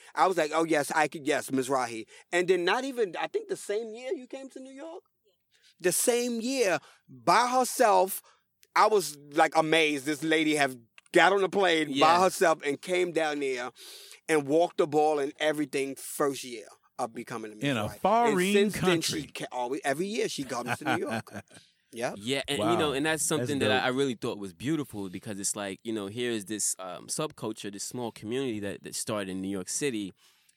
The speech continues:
Speaker 2: mostly by, um, Black and Latino. Um,
Speaker 1: Correct.
Speaker 2: and then for this, you know, Japanese girl, you know, a lot of people looking at it, maybe it's just an Asian girl, to come from all the way across the world and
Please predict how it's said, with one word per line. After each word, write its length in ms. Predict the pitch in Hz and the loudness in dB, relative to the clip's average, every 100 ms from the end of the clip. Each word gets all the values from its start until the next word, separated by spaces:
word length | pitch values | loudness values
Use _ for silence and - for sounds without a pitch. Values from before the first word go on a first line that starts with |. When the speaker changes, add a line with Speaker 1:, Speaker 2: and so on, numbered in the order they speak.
| _ | _
Speaker 2:
mostly 680 | - 113 110 - 104 101 98 - - | -8 -6 -6 -6 -6 -6 -8 -12 -20
by, 560 | 95 104 101 95 90 82 | -20 -8 -6 -6 -6 -10
um, 560 | 90 85 82 80 58 _ _ _ _ - | -12 -12 -12 -14 -16 _ _ _ _ -16
Black 300 | 107 101 - | -8 -8 -8
and 80 | 92 | -12
Latino. 640 | 87 - 127 104 95 92 | -10 -6 -4 -4 -6 -8
Um, 100 | 76 | -8
Speaker 1:
Correct. 280 | 95 123 107 _ _ _ - | -8 -8 -10 _ _ _ -8
Speaker 2:
and 280 | 110 101 | -6 -6
then 440 | 98 110 107 104 95 _ _ _ _ - | -6 -6 -4 -6 -10 _ _ _ _ -16
for 80 | |
this, 480 | 104 131 147 - - _ _ _ - | -4 -2 2 0 -2 _ _ _ -4
you 120 | 139 | -2
know, 160 | 107 | -2
Japanese 760 | 90 - 127 135 135 160 196 165 | -4 -6 -6 -4 0 0 0 -4
girl, 480 | - 98 98 104 117 | -8 -8 -6 -8 -6
you 100 | 143 | -6
know, 120 | 117 110 | -4 -4
a 40 | |
lot 120 | 127 | -2
of 60 | 135 | -2
people 180 | 151 123 | -4 -2
looking 240 | 127 127 | -2 0
at 100 | 120 | -2
it, 120 | 113 | -2
maybe 240 | 107 117 113 | -2 -4 -4
it's 140 | 92 | -6
just 160 | 110 104 | -10 -8
an 100 | 101 | -6
Asian 460 | 120 139 143 120 107 | -2 0 -2 -2 -2
girl, 420 | 101 95 104 104 _ _ _ - | -2 -4 -4 -8 _ _ _ -14
to 80 | 120 | -12
come 320 | - 123 123 | -8 -8 -8
from 160 | 117 101 | -8 -8
all 160 | 110 143 | -4 -2
the 40 | |
way 100 | 165 | -2
across 360 | 165 170 175 - | -4 -2 -4 -2
the 100 | 175 | -6
world 640 | 165 175 170 113 92 90 _ | -2 0 2 0 -2 -8 _
and 320 | 101 101 98 | -12 -10 -10